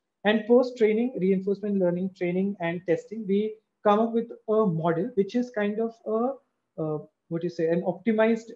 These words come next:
uh, function, which when provided a protein and a ligand, it is going to, uh, predict a pose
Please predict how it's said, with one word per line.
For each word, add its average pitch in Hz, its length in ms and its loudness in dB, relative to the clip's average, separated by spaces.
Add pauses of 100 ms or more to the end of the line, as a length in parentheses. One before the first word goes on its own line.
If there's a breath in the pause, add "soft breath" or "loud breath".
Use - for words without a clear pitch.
uh, 151 140 -2
function, 175 440 -4
which 175 300 -4 (280)
when 196 220 4
provided 202 500 4
a 226 100 -4
protein 196 540 -2
and 185 200 -2
a 247 80 -2
ligand, 175 400 -4
it 180 100 -10
is 190 140 0
going 175 380 -4
to, 202 520 2
uh, 156 300 0 (300)
predict 190 360 2 (120)
a 208 60 2
pose 196 440 0